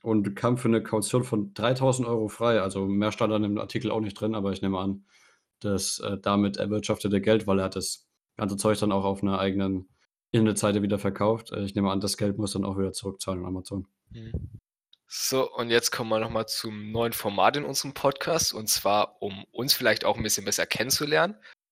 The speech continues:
Speaker 2: stellen wir uns jetzt gegenseitig ein paar Fragen. Oder ich stelle besser gesagt dem Ole jetzt ein paar Fragen,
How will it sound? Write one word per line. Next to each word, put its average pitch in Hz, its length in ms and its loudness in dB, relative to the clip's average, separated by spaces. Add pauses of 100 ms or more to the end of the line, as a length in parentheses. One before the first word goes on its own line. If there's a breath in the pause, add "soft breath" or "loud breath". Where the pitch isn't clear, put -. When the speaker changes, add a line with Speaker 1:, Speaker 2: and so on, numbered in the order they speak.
(160)
Speaker 2:
stellen 117 320 2
wir 113 120 0
uns 110 180 -4
jetzt - 220 -6
gegenseitig 104 580 -4
ein 98 60 6
paar 95 100 -10
Fragen. 123 360 2
Oder 104 280 -2
ich 76 160 -2
stelle 101 240 2
besser 98 300 -2
gesagt 92 320 -4
dem 95 120 -8
Ole 131 220 2
jetzt 120 200 4
ein 110 60 -10
paar 104 160 -6
Fragen, 104 480 0